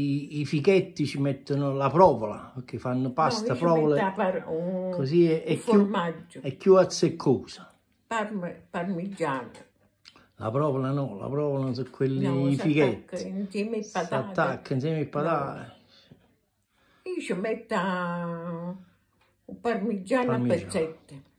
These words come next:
Speaker 2: Basta.
Speaker 1: Vabbè. Eh, vabbè,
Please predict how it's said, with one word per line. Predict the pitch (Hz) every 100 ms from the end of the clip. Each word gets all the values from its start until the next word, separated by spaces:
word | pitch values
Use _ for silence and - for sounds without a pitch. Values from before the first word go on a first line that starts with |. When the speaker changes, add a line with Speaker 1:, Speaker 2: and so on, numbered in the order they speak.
| _ _ _ _
Speaker 2:
Basta. | - 175 151 -
Speaker 1:
Vabbè. | - 120 98 90 82 _ _ _ _ _ _ _ _ _ _ _ -
Eh, | 104 104 104 104 104 104
vabbè, | 120 104 87